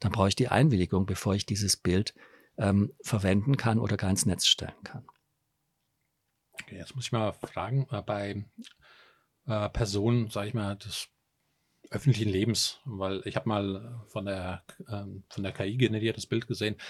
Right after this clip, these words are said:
Speaker 2: eines nicht so beliebten Politikers aus den U S A. der dort, äh, regelmäßig, äh, irgendwie, wie soll ich sagen, unvorteilhaft dargestellt worden ist. Äh,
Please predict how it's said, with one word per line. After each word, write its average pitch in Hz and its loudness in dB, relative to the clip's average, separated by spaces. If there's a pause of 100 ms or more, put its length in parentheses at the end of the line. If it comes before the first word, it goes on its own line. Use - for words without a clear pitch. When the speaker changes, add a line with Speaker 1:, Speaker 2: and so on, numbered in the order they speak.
(300)
Speaker 2:
eines 101 -4
nicht 117 0
so 117 8
beliebten 104 -2
Politikers 104 -4
aus 98 -4
den 107 -4
U 107 -4
S 98 -4
A. 113 -4 (340)
der 95 -2
dort, - -4
äh, 110 -2
regelmäßig, 107 -2
äh, - -8
irgendwie, 104 0 (180)
wie 107 -8
soll 98 -4
ich 92 -4
sagen, 95 -6 (400)
unvorteilhaft 117 4
dargestellt 98 4
worden 87 2
ist. - -10 (100)
Äh, 95 -6